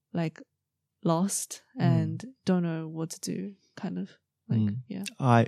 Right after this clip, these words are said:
Speaker 2: I especially like his experience of fear.
Speaker 1: Oh, that's, no, it, it, <sighs> I, I found that interesting, super
Speaker 2: Yeah.
Speaker 1: interesting. But then at the same time, I was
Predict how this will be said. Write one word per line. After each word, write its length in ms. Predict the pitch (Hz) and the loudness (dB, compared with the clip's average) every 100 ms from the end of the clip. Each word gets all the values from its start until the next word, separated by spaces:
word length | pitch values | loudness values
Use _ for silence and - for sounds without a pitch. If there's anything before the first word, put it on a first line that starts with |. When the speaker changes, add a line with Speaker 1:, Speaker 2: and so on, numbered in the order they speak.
| - | 4
Speaker 2:
I 80 | 131 | 8
especially 480 | 131 135 160 - 147 | 8 8 6 8 6
like 280 | 98 98 - | 8 4 2
his 180 | - | 0
experience 720 | 104 - - 107 104 98 - - | 0 0 4 6 6 4 -2 -4
of 280 | 104 101 - _ | -2 -4 -8 _
fear. 400 | - - 101 123 - _ _ _ _ _ - - - | -10 4 6 6 2 _ _ _ _ _ -20 -10 -2
Speaker 1:
Oh, 160 | 170 | 0
that's, 420 | 170 190 - - - | 2 0 -2 -6 -2
no, 360 | 196 190 175 165 190 | 6 8 8 6 2
it, 120 | - - | -2 -4
it, 100 | - - - - - | -10 -10 -16 -16 -12
<sighs> 480 | - - - - - | -8 -8 -10 -16 4
I, 280 | 240 240 - | 8 8 6
I 100 | - | 4
found 280 | 226 285 320 | 8 8 8
that 220 | 349 285 | 8 6
interesting, 800 | - 254 277 - 233 208 - 175 | 4 2 2 6 6 6 2 4
super 220 | 185 269 285 | 4 4 8
Speaker 2:
Yeah. 140 | 131 | 10
Speaker 1:
interesting. 400 | 127 120 104 - - - - | 12 10 6 2 -4 -12 4
But 240 | 240 214 | 6 6
then 300 | 233 247 277 | 6 6 6
at 140 | 233 220 | 2 2
the 100 | 214 | 2
same 260 | 240 247 | 2 2
time, 440 | 247 233 196 170 - - _ _ _ | 2 0 0 0 -2 -10 _ _ _
I 120 | 170 233 | 0 2
was 340 | 233 220 202 | 4 2 0